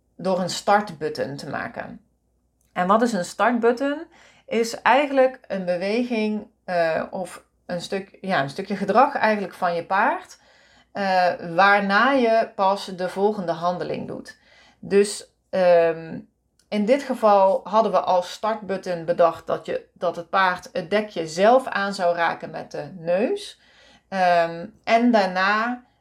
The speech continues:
zouden we pas verder gaan en het dekje, eh, tegen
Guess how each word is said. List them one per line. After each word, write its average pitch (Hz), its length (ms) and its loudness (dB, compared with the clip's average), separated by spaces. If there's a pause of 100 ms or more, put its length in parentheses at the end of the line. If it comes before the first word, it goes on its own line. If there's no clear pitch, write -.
(100)
zouden 196 380 0
we 180 120 -2
pas 175 520 -2 (160)
verder 214 400 2
gaan 165 360 -2
en 180 160 -6
het 180 140 -6
dekje, 180 540 -2 (400)
eh, 165 200 0
tegen 175 760 2